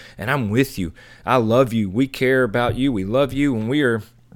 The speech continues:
by no means this, uh, numbers-driven church. We are spiritually driven. We want to see spiritual growth happen. But I remember, and I say that fifty to sixty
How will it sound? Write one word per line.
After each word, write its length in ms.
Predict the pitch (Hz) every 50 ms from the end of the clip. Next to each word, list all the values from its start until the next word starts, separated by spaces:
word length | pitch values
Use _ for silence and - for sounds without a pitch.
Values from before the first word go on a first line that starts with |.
| _ _ _ _ _ _ _ - - - 104
by 180 | 104 123 117
no 240 | 110 110 123 131 135
means 400 | 127 131 131 123 113 104 98 90
this, 280 | 104 113 104 - - -
uh, 280 | - 92 104 101 101 - -
numbers-driven 1900 | 113 117 127 135 127 110 110 107 101 92 - - - - - - - - - - - _ _ - - 120 101 98 120 127 113 117 110 101 95 98 -
church. 440 | - - 131 117 110 107 - - -
We 160 | - 123 123
are 80 | 107 98
spiritually 800 | - - - 131 135 131 120 - - - 110 107 101 95 90 90 - - _ _ _ _ - - - _ _ _ - _ - - - _ _ _ _ - -
driven. 480 | 101 110 117 110 95 98 90 87 85 80 - -
We 120 | - 113 117
want 140 | 120 117 107
to 40 | -
see 120 | - 107
spiritual 480 | - - - 117 117 110 104 - 101 95
growth 280 | 98 104 101 101 98
happen. 440 | - 107 107 104 98 - 92 90 90 _ - - - - - - - - _ _ -
But 100 | 127 127
I 80 | 127 123
remember, 600 | 120 117 120 139 156 151 131 120 113 98 - 98
and 300 | 113 113 127 131 127 135
I 80 | 139
say 220 | 127 - - 196 190
that 240 | 147 127 120 - -
fifty 320 | - 147 139 - 131 120
to 140 | 107 113 104
sixty 560 | - - 147 117 - - 123 117 110 107